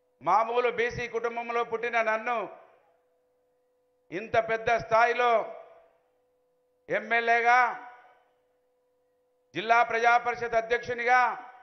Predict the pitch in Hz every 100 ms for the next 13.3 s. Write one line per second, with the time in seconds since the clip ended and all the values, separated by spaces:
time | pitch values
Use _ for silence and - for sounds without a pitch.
0 | _ _ _ _ _ _ _ _ _ _
1 | _ _ 170 208 226 240 240 220 - -
2 | - - _ _ _ _ _ _ _ _
3 | _ _ 143 190 220 214 220 220 247 226
4 | 220 240 247 240 240 247 233 190 - -
5 | - _ _ _ _ _ _ _ _ _
6 | _ _ _ _ _ 151 208 214 190 151
7 | - - - _ _ _ _ _ 185 233
8 | 240 247 240 240 240 202 226 247 247 233
9 | 240 233 233 214 175 - - - _ _
10 | _ _ _ _ _ _ 139 196 214 214
11 | 247 247 247 247 254 247 226 214 233 226
12 | 226 233 226 240 233 233 226 233 240 247
13 | 247 240 196